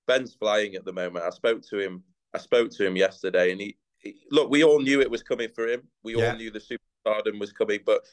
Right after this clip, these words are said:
Speaker 1: it's a lot to get used to. It's happened so quickly for him. He's gone from almost a prospect to one of the most talked about fighters in the country, if not in
Speaker 2: Mm.
Speaker 1: boxing. And, and yeah, he's, he's, he's still a kid, and so he was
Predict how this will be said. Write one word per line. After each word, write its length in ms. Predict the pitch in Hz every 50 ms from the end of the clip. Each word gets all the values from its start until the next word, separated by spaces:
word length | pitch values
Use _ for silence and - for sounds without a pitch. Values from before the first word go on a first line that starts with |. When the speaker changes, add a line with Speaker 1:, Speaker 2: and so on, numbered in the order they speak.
| _ _
Speaker 1:
it's 100 | - -
a 60 | 127 123
lot 200 | 135 143 135 - -
to 80 | 127
get 200 | 113 123 113 98
used 320 | 113 131 139 131 - - -
to. 160 | 110 98 95
It's 120 | 95 - -
happened 280 | 113 113 - 120 104
so 220 | - - 120 117 110
quickly 460 | - - 135 131 - _ - 104 95
for 220 | 95 - 92 92
him. 140 | 95 104 104
He's 120 | 104 104 -
gone 260 | - 113 110 107 107 _
from 260 | - 107 107 104 107 - _ _ _ _ _ _ _ _ - 101
almost 360 | 113 113 110 107 104 - -
a 60 | 107
prospect 720 | - - - 120 120 - - _ - 98 95 95 - _
to 80 | - 104
one 180 | 104 107 107
of 80 | 104 98
the 80 | 101
most 240 | 101 104 104 98 -
talked 260 | - 113 110 107 -
about 280 | 101 104 101 101 101 - _ -
fighters 380 | 110 104 104 104 - 104 95 101
in 100 | 101 101
the 80 | 95
country, 460 | - - 113 110 110 - - 104 104
if 120 | 104 - - 110
not 200 | 104 101 - - _ _
in 160 | - 104 104 104
Speaker 2:
Mm. 40 | 104
Speaker 1:
boxing. 540 | 110 107 101 101 95 90 98 92 98 101 - _ _ _ _ _ _ _ _ -
And, 240 | 98 101 98 101 - -
and 220 | 98 104 104 101 -
yeah, 280 | - 104 117 123 117
he's, 260 | 104 101 - - - -
he's, 260 | 104 107 104 - - -
he's 160 | 107 104 -
still 240 | - - 117 110 107
a 60 | 104
kid, 300 | - - 123 120 120 101
and 140 | 101 98 -
so 280 | - 107 101 101 98
he 120 | 92 101 104
was 100 | 107